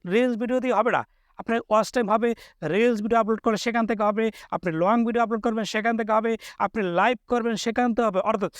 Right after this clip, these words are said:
সব দিক থেকে আপনার ষাট হাজার মিনিট পূরণ করতে কোনো ধরনের কষ্ট ভাই আপনাকে কিন্তু হবে না। এজন্য আপনাকে যে কাজটা করতে হবে,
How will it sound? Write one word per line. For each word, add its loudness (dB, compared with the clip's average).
সব 0
দিক -2
থেকে 0
আপনার 0
ষাট -2
হাজার 0
মিনিট 0
পূরণ -2
করতে -2
কোনো 0
ধরনের 0
কষ্ট -2
ভাই 2
আপনাকে -2
কিন্তু -2
হবে 0
না। -2
এজন্য -4
আপনাকে 0
যে 0
কাজটা -2
করতে -2
হবে, -2